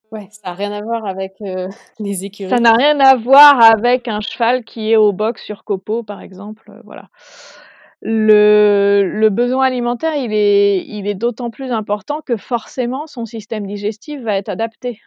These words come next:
Speaker 2: à ce besoin alimentaire. Donc il va avoir un petit estomac qui va être, heu, avoir une petite capacité, ce qui fait qu'il peut ê-, il doit être rempli tout au long de la journée et le, l'estomac n'est pas fait pour être vide plus de trois heures trente sans manger, en fait,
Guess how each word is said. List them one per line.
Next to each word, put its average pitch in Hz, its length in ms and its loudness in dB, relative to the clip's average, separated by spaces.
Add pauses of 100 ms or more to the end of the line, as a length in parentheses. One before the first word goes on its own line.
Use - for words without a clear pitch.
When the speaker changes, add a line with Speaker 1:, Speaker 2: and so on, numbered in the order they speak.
(120)
Speaker 2:
à 208 80 -14
ce 196 100 -20
besoin 202 240 -12
alimentaire. 196 500 -10 (160)
Donc 196 300 -14
il 196 60 -12
va 202 100 2
avoir 208 200 0
un 190 120 -6
petit 220 220 -12
estomac 262 360 -6 (160)
qui 226 140 -12
va 202 140 -2
être, 196 100 -8 (180)
heu, 190 540 -8 (280)
avoir 202 200 -8
une 202 100 -10
petite 226 300 -12
capacité, 240 560 -6
ce - 80 -18
qui 220 120 -16
fait 226 200 -12
qu'il 214 260 -18
peut 208 180 -8
ê-, 202 160 -8
il 190 180 -12
doit 208 200 0
être 214 160 -10
rempli 240 400 -8
tout 220 300 -14
au 208 160 -4
long 220 180 -6
de 214 100 -6
la 180 120 -6
journée 202 400 -8 (1120)
et 254 420 -4
le, 208 360 -6
l'estomac 226 920 -6
n'est 220 380 -10
pas 233 180 -6
fait 269 440 -12
pour 214 240 -8
être 208 240 -8
vide 208 480 -8
plus - 180 -12
de 214 80 -20
trois 226 340 -6
heures 226 120 -8
trente 254 320 -12
sans 214 220 -10
manger, 208 400 -8
en 202 120 -12
fait, 208 260 -10